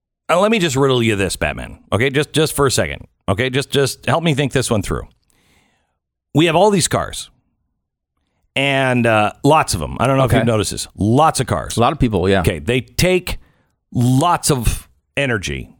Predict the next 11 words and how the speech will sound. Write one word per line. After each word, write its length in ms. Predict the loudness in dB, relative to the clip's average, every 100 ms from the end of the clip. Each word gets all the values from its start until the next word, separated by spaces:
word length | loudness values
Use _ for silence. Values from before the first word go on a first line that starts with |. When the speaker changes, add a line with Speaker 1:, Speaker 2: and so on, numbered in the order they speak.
| -8
Speaker 1:
okay, 260 | -4 -4 -2
in 100 | 0
the 40 | 2
form 260 | 2 2
of 160 | 0 -2
gasoline. 680 | -4 -2 -4 -4 -6 -8 -14 _
But 180 | -12 -8 -4
gasoline 480 | -4 -2 0 0
is 120 | 0 -4
bad. 760 | -12 -4 -2 -2 -4 -8 -8 -2
Speaker 2:
Bad. 320 | 0 -2